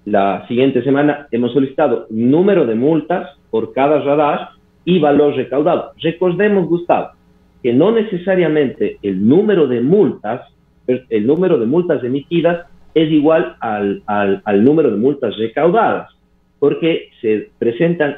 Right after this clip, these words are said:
impugnaciones donde, eh, los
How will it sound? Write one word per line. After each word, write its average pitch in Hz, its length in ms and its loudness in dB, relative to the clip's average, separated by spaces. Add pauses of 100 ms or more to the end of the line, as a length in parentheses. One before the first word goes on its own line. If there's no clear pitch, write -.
impugnaciones 160 1040 0 (640)
donde, 139 600 0
eh, 98 320 -4 (240)
los 90 360 -12